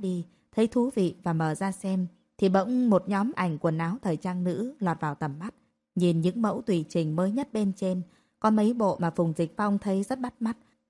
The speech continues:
Ánh mắt rơi vào cột giới hạn. Anh nhìn trúng một bộ váy thời trang với hai màu hồng và xanh, màu sắc rực rỡ và sự kết hợp màu sắc rất đặc biệt, mọi người cảm thấy rất lộng lẫy.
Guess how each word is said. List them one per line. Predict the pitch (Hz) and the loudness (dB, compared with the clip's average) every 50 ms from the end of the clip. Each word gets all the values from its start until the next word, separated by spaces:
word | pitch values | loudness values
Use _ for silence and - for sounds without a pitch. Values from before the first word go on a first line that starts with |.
| _ _ _ | _ _ _
Ánh | - 196 185 185 196 | -2 0 2 2 2
mắt | 208 233 254 - _ _ _ _ _ _ _ - | 2 0 -2 -4 _ _ _ _ _ _ _ -2
rơi | 170 180 185 175 | 2 4 4 4
vào | 170 175 165 160 156 151 151 147 - | 4 2 2 2 2 2 0 0 0
cột | - 170 156 - | 0 -2 0 0
giới | - 175 175 202 226 | 0 0 0 0 0
hạn. | 214 185 160 - - _ _ _ _ _ _ | -2 -4 -6 -8 -10 _ _ _ _ _ _
Anh | - 240 226 | 2 4 4
nhìn | 208 190 175 165 160 | 4 4 2 2 0
trúng | - 196 185 202 254 | 0 -2 -2 0 2
một | 254 185 160 | 0 2 2
bộ | 180 170 160 | 2 2 2
váy | - 185 185 208 247 | 2 0 -2 -2 -2
thời | - 202 165 151 | 0 0 0 -2
trang | - - 196 185 185 180 180 | -2 -4 -4 -2 0 0 0
với | 170 185 180 180 202 | 2 2 2 2 2
hai | 214 208 220 208 | 0 0 0 0
màu | 190 180 165 156 | 0 2 0 0
hồng | 147 143 165 151 147 147 143 | -2 -2 -2 -2 -2 -4 -4
và | 156 147 | -6 -6
xanh, | 143 - - 175 175 175 170 - - _ _ _ _ - | -6 -6 -6 -4 -2 -2 -2 -4 -6 _ _ _ _ 0
màu | 190 175 170 | 2 2 2
sắc | 175 - 294 285 - | 0 -2 -6 -6 -4
rực | - 185 170 - | -4 -4 -4 -2
rỡ | - 180 165 107 113 247 269 - _ _ | -2 -2 -2 -2 -4 -6 -10 -12 _ _
và | - 180 170 | -4 -2 0
sự | 170 - 190 | 0 0 -2
kết | 170 - 285 320 302 - | -2 -2 -4 -4 -4 -4
hợp | 190 165 - - | -4 -4 -2 -2
màu | 165 160 156 151 | 0 0 0 -2
sắc | 151 - 269 277 - | -4 -6 -10 -10 -8
rất | - 320 - | -8 -6 -2
đặc | 214 180 160 - | -2 -4 -4 -4
biệt, | - 160 160 156 151 - - _ _ _ _ _ | -4 -4 -4 -4 -4 -8 -14 _ _ _ _ _
mọi | - 196 196 | 2 2 4
người | 190 190 185 | 6 4 4
cảm | 175 - 180 165 160 | 4 2 0 -2 -2
thấy | - 202 202 196 220 240 | -2 -4 -4 -2 -2 -4
rất | - 311 - - | -6 -6 -4 -2
lộng | 180 165 - - | -2 -2 -2 -4
lẫy. | 165 160 160 - 208 247 247 | -4 -6 -6 -6 -8 -10 -12